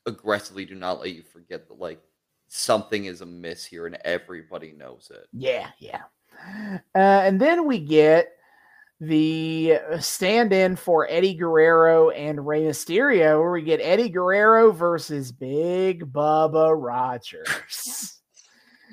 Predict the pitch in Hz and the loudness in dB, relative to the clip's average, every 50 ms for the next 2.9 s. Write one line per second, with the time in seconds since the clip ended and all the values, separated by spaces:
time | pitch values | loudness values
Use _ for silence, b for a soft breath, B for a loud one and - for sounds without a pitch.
0 | 214 b b - 180 175 175 147 165 165 156 147 135 - - - - 226 262 294 | -20 b b -2 0 0 0 0 0 -2 -2 -2 -4 -8 -10 -2 4 6 6 6
1 | 285 - 190 175 160 160 165 170 175 185 185 185 190 190 180 180 B B _ - | 4 2 -6 -8 -4 -4 -2 -2 -2 -2 -2 -4 -4 -6 -10 -14 B B _ -12
2 | 147 151 160 165 170 165 165 - 170 170 165 160 160 - - - 151 | -8 -8 -6 -6 -6 -8 -6 -6 -4 -4 -4 -4 -8 -12 -20 -20 -20